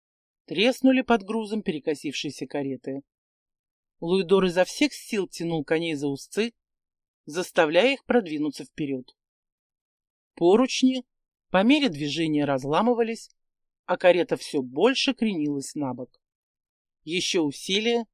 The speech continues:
и карета свесилась с моста. Лошади остановились. Луидор обрубил все ремни,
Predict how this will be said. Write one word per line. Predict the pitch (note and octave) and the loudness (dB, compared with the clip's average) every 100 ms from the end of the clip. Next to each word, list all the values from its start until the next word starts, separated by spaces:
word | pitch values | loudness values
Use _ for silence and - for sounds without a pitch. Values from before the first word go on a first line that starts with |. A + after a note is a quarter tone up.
| _ _ _ _ _ | _ _ _ _ _
и | A3 | -4
карета | - D#3 F3 C4+ D4 | 0 2 2 2 0
свесилась | - E3+ D#3 - E3 D3+ | -2 -4 -4 -2 -6 -4
с | |
моста. | E3+ D#3 - - C3+ C#4 _ _ _ _ _ _ _ _ - | -6 -6 -6 -10 -10 -10 _ _ _ _ _ _ _ _ -6
Лошади | D#3+ G3+ - C4 B3+ | 0 2 2 2 2
остановились. | B3 - G#3 F#3 C#3+ C3 C3 - _ _ _ _ _ _ _ _ _ - | 0 -2 -4 -2 -4 -6 -10 -16 _ _ _ _ _ _ _ _ _ -8
Луидор | F3+ A3 A#3 E4 D4+ | -2 0 4 4 6
обрубил | F3 D#3 D3 D#3+ D3 | 4 0 -2 -2 -4
все | - D#3+ D3 | -4 -2 0
ремни, | G#3 B3+ B3+ | 2 2 2